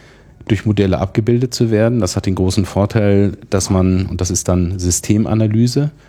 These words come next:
man definiert diejenigen Bausteine, die dieses System sozusagen ausmachen,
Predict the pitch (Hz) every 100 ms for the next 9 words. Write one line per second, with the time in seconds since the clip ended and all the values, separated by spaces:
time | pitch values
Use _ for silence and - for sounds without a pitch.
0 | - - - - - 98 98 98 95 -
1 | - - _ _ 104 95 104 95 98 117
2 | 131 - - - - - - 104 110 104
3 | 104 101 87 104 - 107 104 101 98 92
4 | 98 101 95 - 98 - 104 98 90 87
5 | - 90 87 76 101 - 131 127 143